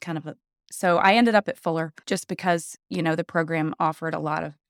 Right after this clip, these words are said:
that and also had a lot of electives, and they had great classes in their elective space. So I have loved it. And I think one of, I took a class on the Psalms, and Walter Brueggemann's model of the Psalms kind of probably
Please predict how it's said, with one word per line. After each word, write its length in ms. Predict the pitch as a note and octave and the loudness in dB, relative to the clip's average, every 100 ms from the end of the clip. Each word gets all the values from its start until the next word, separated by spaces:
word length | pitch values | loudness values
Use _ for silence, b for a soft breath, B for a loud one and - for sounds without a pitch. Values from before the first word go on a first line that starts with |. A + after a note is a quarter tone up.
| _ | _
that 240 | G3 F#3 | 4 6
and 100 | F3 | 6
also 240 | D3+ D3+ E3+ | 0 -2 -6
had 160 | E3 | -4
a 40 | D#3+ | -2
lot 180 | D#3+ F3 | 0 0
of 60 | |
electives, 460 | B3+ F#4+ - F4 D4 | 2 0 2 -2 0
and 100 | D4+ | 0
they 80 | D4 | 2
had 180 | C#4 A#3+ | 2 4
great 200 | C4+ - | 2 4
classes 380 | C4 C4 B3+ | 2 2 0
in 80 | B3+ | 2
their 120 | C4 | 4
elective 380 | A#3+ A3+ B3 A#3 | 6 6 4 -2
space. 340 | - A3+ G#3 - | -6 -4 -4 0
So 300 | A3+ G3 G#3 - _ _ b b b _ | 4 4 2 -8 _ _ b b b _
I 460 | - G#3 G#3+ A3+ A3+ | 6 8 8 6 2
have 460 | A3 G3 G3+ G3 F#3+ - _ _ _ _ - | -4 0 2 2 0 -8 _ _ _ _ -6
loved 380 | F#3 G3 G3 | 2 2 2
it. 340 | F3 G#3 - - _ - | -4 -6 -10 -20 _ 0
And 100 | G#3+ | 4
I 80 | G#3+ | 4
think 300 | - C4+ - | 4 0 0
one 240 | G#3 B3 | 2 4
of, 100 | C#4 - | 4 2
I 80 | G3+ | -4
took 160 | G#3+ | -4
a 40 | F#3 | -4
class 320 | - F3+ F3+ | 2 2 2
on 100 | F3 | -4
the 60 | E3+ | -4
Psalms, 680 | - F3+ F3+ F3+ F3 - - _ _ | -4 -2 -2 -4 -8 -12 -18 _ _
and 140 | F#3+ | -2
Walter 340 | F3+ F#3+ G3+ F3 - _ | 2 2 2 -6 -10 _
Brueggemann's 640 | F3+ F3+ E3+ E3 E3+ - _ _ _ _ _ _ _ _ _ | -2 0 -2 -2 -6 -12 _ _ _ _ _ _ _ _ _
model 420 | - F3+ G3 F#3+ F#3+ | -4 2 2 4 2
of 120 | F3+ | 0
the 100 | F3+ | -4
Psalms 600 | - F#3 F3 F3 F3 - | 0 2 2 0 -4 -12
kind 200 | - G3+ | -6 -2
of 140 | F3+ - _ _ _ | -2 -6 _ _ _
probably 640 | - A#3 A#3+ G3 E3+ E3+ | 4 4 4 0 -2 -4